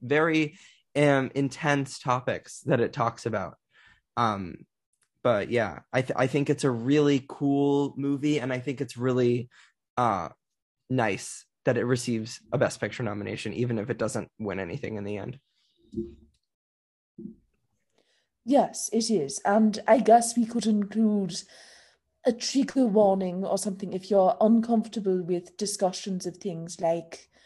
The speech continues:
Speaker 2: abortion or potential sexual assault.
Speaker 1: Mm. And things like P T S D and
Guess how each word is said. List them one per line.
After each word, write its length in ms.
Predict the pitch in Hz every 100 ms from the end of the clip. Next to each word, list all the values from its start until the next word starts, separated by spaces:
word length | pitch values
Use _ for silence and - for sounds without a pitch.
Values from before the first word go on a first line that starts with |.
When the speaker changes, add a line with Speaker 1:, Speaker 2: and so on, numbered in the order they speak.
| _ _ _ _ _ _ -
Speaker 2:
abortion 880 | 214 214 208 202 - 202 180 185 - -
or 560 | 190 180 175 170 165 - - - 95 _ _ _ - -
potential 600 | 220 220 233 226 214 175
sexual 520 | - 185 - - -
assault. 500 | - - - - - _ _ _ _ -
Speaker 1:
Mm. 320 | 139 117 117 - _ _ -
And 160 | 139
things 260 | 135 127 127
like 200 | 117 110
P 160 | 117 107
T 200 | 113 104
S 220 | 107 -
D 400 | 110 110 101 98
and 240 | 92 -